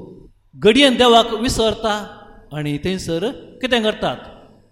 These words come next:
भांगराचें वास्त्र करून, "हो समसो देव, हाणेंच आमकां राखून व्हेला, सांबाळून व्हेला" म्हणून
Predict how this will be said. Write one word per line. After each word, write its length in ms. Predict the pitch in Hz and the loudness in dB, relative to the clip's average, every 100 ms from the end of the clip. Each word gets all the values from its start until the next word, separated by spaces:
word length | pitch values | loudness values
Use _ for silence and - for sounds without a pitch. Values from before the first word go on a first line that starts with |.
| _ - | _ -10
भांगराचें 520 | 143 156 160 147 147 | -8 -6 -6 -6 -6
वास्त्र 380 | 135 208 - 190 | -2 0 0 0
करून, 280 | 196 214 220 | 2 0 0
"हो 340 | - - 285 | -4 6 6
समसो 440 | - 277 277 269 | 6 2 2 2
देव, 280 | 254 247 226 | 4 4 4
हाणेंच 420 | 170 147 262 277 | 2 0 0 2
आमकां 220 | 269 247 233 | 0 -2 -2
राखून 340 | 254 233 226 | -2 -2 -2
व्हेला, 220 | 226 220 | 0 0
सांबाळून 340 | 220 226 233 220 | 0 -2 -2 0
व्हेला" 220 | 214 208 | -2 -2
म्हणून 240 | 208 208 | -2 -6